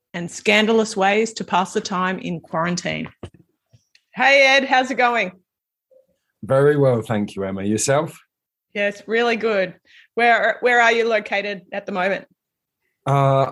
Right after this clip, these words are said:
Speaker 2: I am in the kind of southern end of Switzerland, in the, in Largs,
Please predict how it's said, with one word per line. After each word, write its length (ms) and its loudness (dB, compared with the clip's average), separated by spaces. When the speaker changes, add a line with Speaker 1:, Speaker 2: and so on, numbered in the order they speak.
Speaker 2:
I 120 2
am 220 0
in 640 0
the 560 -2
kind 160 -4
of 60 -6
southern 760 -2
end 240 0
of 240 -2
Switzerland, 680 -4
in 360 2
the, 580 2
in 120 2
Largs, 680 0